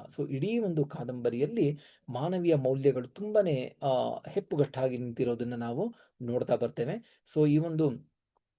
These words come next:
ಅದ್ರ ಜೊತೆಗೆ ಈ ಒಂದು ಇಡೀ ಕಾದಂಬರಿಯಲ್ಲಿ ಪ್ರಮುಖವಾದಂತಹ ಪಾತ್ರ ಮಂದಣ್ಣ, ಕರವಾಲೋ, ಪ್ರಭಾಕರ ಅಥವಾ ಫೋಟೋಗ್ರಾಫರ್ ಫೋಟ್-, ಪ್ರಭಾಕರನಾಗಿರ್ತಾನೆ,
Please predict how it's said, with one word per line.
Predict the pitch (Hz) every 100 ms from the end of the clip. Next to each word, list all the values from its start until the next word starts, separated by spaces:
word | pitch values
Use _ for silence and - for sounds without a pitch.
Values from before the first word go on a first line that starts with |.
| _ -
ಅದ್ರ | 139 139
ಜೊತೆಗೆ | 120 131 214 175 139
ಈ | 139 151
ಒಂದು | 170 160 151 135
ಇಡೀ | 131 185 196 147 -
ಕಾದಂಬರಿಯಲ್ಲಿ | - 139 147 135 131 139 151 127 - _
ಪ್ರಮುಖವಾದಂತಹ | - 131 202 - 165 135 131 143 147 - -
ಪಾತ್ರ | 151 180 185 131 147 - _ -
ಮಂದಣ್ಣ, | 117 127 131 135 143 196 - _
ಕರವಾಲೋ, | - 120 120 131 135 165 202 _ -
ಪ್ರಭಾಕರ | 147 104 120 139 139 147 220 - _ -
ಅಥವಾ | 139 127
ಫೋಟೋಗ್ರಾಫರ್ | - 135 123 143 131 135
ಫೋಟ್-, | - 117 -
ಪ್ರಭಾಕರನಾಗಿರ್ತಾನೆ, | - 123 113 127 127 120 117 123 131 147 220